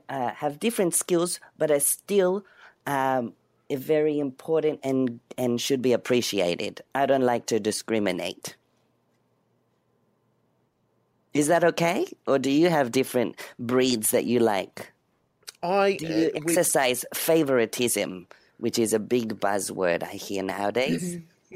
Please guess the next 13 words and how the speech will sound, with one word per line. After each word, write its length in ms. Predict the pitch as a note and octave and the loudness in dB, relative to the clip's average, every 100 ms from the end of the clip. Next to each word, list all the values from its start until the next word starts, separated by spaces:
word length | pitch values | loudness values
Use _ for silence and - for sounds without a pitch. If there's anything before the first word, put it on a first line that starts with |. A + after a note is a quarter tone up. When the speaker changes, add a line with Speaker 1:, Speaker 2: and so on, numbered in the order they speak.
| E3 F#3 D3+ G3 - - - - G#3 | -6 -6 -4 -8 -8 -12 -12 -10 0
Speaker 2:
We, 120 | G3+ - | 0 0
we 380 | F#3 G3+ G#3 - | 0 0 0 -8
have 240 | D3+ D#3 | -6 -4
a 60 | D3 | -6
cat. 480 | - B2+ D3+ - - | -10 -8 -8 -10 -12
We've 180 | D#3 D3+ | -6 -4
had 240 | D#3+ F3 - | -2 -4 -4
two 240 | F3+ A3 | -4 -4
cats 360 | - B2+ - - | -4 -6 -6 -16
previously, 540 | - B2+ B2 B2 A#2+ | -8 -6 -6 -8 -8
but 160 | B2 - | -6 -8
we 80 | A#2+ | -6
have, 220 | C#3 | -6